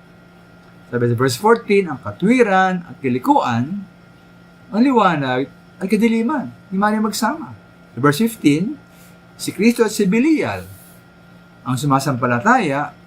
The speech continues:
hindi sumasampalataya, hindi pwede magsama. Sa verse sixteen, ang templo ng Diyos at ang Diyos-Diyosan, hindi maaaring magsama.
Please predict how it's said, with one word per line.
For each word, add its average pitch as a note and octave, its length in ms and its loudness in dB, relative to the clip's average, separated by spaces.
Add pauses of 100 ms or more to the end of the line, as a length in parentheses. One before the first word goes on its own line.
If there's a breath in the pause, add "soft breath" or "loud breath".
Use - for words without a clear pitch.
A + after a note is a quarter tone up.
(680)
hindi C#3 160 2
sumasampalataya, C#3 1040 0 (160)
hindi A3+ 160 0
pwede G3+ 320 0
magsama. G#3+ 560 -4 (880)
Sa A#2+ 160 -2
verse C3 240 0
sixteen, E3+ 560 0
ang A2 160 -6
templo F#3 320 2
ng D4 240 0
Diyos C#3 560 -2
at D3 80 -12
ang D#3+ 80 -6
Diyos-Diyosan, D#3 800 -2 (480)
hindi G#3+ 80 0
maaaring A#3 320 2
magsama. A#3+ 480 -4